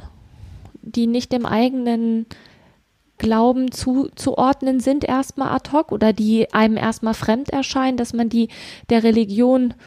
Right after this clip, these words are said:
zuschreibt. Aber ich glaube, nach allem, was ich gelesen habe, das Problem ist nicht die Religion an sich, sondern,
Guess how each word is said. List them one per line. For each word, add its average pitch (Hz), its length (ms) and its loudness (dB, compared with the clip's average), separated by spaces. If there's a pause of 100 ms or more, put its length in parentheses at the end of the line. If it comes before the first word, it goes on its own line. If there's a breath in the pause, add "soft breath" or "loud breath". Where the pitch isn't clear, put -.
(140 loud breath)
zuschreibt. 196 760 -4
Aber 208 160 0
ich - 140 -4
glaube, 233 500 2 (420 loud breath)
nach 220 160 -4
allem, 240 260 2
was 233 200 -2
ich - 60 -16
gelesen 233 400 0
habe, 233 180 2
das 220 380 -2
Problem 226 480 -2
ist 233 160 -6
nicht 240 240 -4
die 233 80 2
Religion 226 580 2
an 208 220 -2
sich, 233 340 0
sondern, 226 640 0